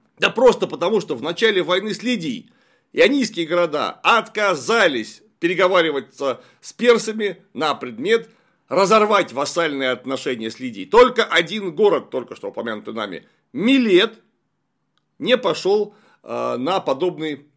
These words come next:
дипломатический разрыв с Персией. Все остальные города выступили за Лидию, но так как Лидия и царь Крёс проиграли,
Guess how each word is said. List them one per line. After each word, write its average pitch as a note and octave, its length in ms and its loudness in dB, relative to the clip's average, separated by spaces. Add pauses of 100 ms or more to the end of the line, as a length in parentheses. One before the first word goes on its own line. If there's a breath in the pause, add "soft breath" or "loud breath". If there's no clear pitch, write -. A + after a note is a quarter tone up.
дипломатический D#3 800 -8
разрыв C3 320 -6
с - 60 -20
Персией. F2+ 560 -12 (140)
Все C4 260 2
остальные F#3+ 460 2
города A2+ 560 -4 (140 soft breath)
выступили D#3+ 600 -2
за A#2+ 160 0
Лидию, D#3+ 420 0
но D3 160 -2
так G#3 320 2
как C3+ 200 -6
Лидия D3 320 -8
и A2+ 40 -8
царь A2 220 -4
Крёс B2 220 -6
проиграли, B3+ 800 0